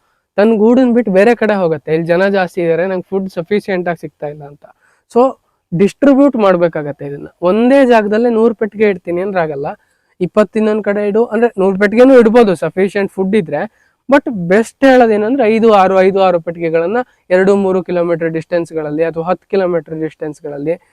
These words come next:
ಆಮೇಲೆ ಟ್ರಾವೆಲಿಂಗ್ ಜೇನು ಕೃಷಿನೂ ಮಾಡ್ಬೋದು. ಈ ಕೆಲವೊಂದು ಕಲ್ಲಂಗಡಿ, ಆಮೇಲೆ ಹುಚ್ಚೆಳ್ಳು, ಈ ತರದಕ್ಕೆಲ್ಲ ರೈತರೇ ಅದು ನಮ್ಮ ಜಾಗಕ್ಕೆ ತಂದು ಕೊಡಿ ಅಂತಾನೂ ಕೇಳ್ತಾರೆ. ಈಗ ನಮ್ ಕಡೆ ಇಲ್ಲ ಅದೆಲ್ಲ ಬೆಳೆ, ಬಯಲ್ಸೀಮೆ ಕಡೆ ಇದೆ.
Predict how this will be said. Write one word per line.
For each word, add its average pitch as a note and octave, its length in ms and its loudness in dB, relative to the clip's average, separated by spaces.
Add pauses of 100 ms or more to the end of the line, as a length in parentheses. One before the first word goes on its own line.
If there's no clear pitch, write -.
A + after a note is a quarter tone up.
(320)
ಆಮೇಲೆ B3+ 220 2
ಟ್ರಾವೆಲಿಂಗ್ A3 640 4
ಜೇನು A3 240 2
ಕೃಷಿನೂ G#3+ 340 -4
ಮಾಡ್ಬೋದು. D3 520 -4 (280)
ಈ F3+ 60 -2
ಕೆಲವೊಂದು G3 560 2 (580)
ಕಲ್ಲಂಗಡಿ, G3 720 2 (180)
ಆಮೇಲೆ F3 320 -2
ಹುಚ್ಚೆಳ್ಳು, F#3 680 2
ಈ F3+ 60 -2
ತರದಕ್ಕೆಲ್ಲ G3+ 600 -4 (640)
ರೈತರೇ C4 720 2
ಅದು F#3 320 0
ನಮ್ಮ F3+ 440 0
ಜಾಗಕ್ಕೆ F#3+ 420 -2
ತಂದು F#3 220 -4
ಕೊಡಿ F#3 260 0
ಅಂತಾನೂ G3 340 -4
ಕೇಳ್ತಾರೆ. G3+ 580 -4
ಈಗ E3 160 0
ನಮ್ G3 180 -4
ಕಡೆ A#3 300 0
ಇಲ್ಲ A3 180 2
ಅದೆಲ್ಲ C#3+ 360 -2
ಬೆಳೆ, D#3 580 -8 (140)
ಬಯಲ್ಸೀಮೆ B3+ 480 4
ಕಡೆ A3 280 2
ಇದೆ. D3 320 -6